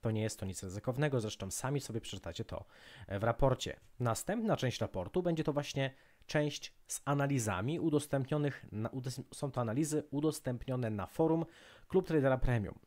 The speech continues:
Są to analizy bardziej szczegółowe, ponieważ żeby je rozegrać, no, trzeba znać całą moją strategię, tak? Średnia skuteczność analiz na forum wynosi dziewięćdziesiąt procent, od pięciu miesięcy na pięćdziesiąt trzy wpisy, to jest skuteczność czterdzieści,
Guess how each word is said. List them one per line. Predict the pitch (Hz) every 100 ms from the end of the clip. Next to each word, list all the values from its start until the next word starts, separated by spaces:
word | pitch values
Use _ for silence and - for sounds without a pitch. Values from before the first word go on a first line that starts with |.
| - - - - -
Są | 151
to | 160 143
analizy | 151 151 160 143
bardziej | 113 143 156 160
szczegółowe, | 151 - 147 139 123 135
ponieważ | 156 160 151
żeby | 139 151
je | 160
rozegrać, | 156 156 156 156 143
no, | 135
trzeba | - 147 135
znać | 123 127 -
całą | - 139 147 139
moją | 127 123 123
strategię, | - 110 113 92 -
tak? | 95 110 - - - - -
Średnia | 156 160
skuteczność | - 151 139
analiz | 143 143 131
na | 135
forum | - 147 139
wynosi | 131 127 113
dziewięćdziesiąt | 117 135 - 120
procent, | 127 - 214 - - _
od | - -
pięciu | 208 190 165
miesięcy | 143 156 151 143
na | 135
pięćdziesiąt | 135 139 143 117 - - 104 98 -
trzy | - - 190 196 - - - -
wpisy, | - - 214 - 196 208 - - - -
to | 175
jest | 151 139 143 - -
skuteczność | - 135 131 135 -
czterdzieści, | - 104 101 98 - 104